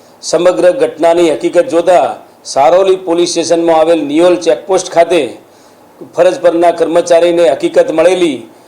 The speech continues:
કે બે વ્યક્તિઓ ગેરકાયદેસર નાર્કોટિક ડ્રગ્સ એટલે કે ગાંજો લઈ અને સુરત શહેરમાં પ્રવેશનાર છે. આ બાતમી ક-, બાતમી હકીકત આધારે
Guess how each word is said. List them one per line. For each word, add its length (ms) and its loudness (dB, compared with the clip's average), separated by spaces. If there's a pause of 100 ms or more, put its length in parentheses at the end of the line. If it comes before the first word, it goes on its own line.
(280)
કે 340 2
બે 460 -2
વ્યક્તિઓ 640 -2 (500)
ગેરકાયદેસર 680 2
નાર્કોટિક 640 -2
ડ્રગ્સ 440 -2
એટલે 200 -2
કે 140 0
ગાંજો 440 0
લઈ 400 0 (340)
અને 220 0
સુરત 320 0
શહેરમાં 520 0
પ્રવેશનાર 520 0
છે. 300 0 (280)
આ 160 2
બાતમી 440 0
ક-, 420 0
બાતમી 380 2
હકીકત 360 0
આધારે 520 2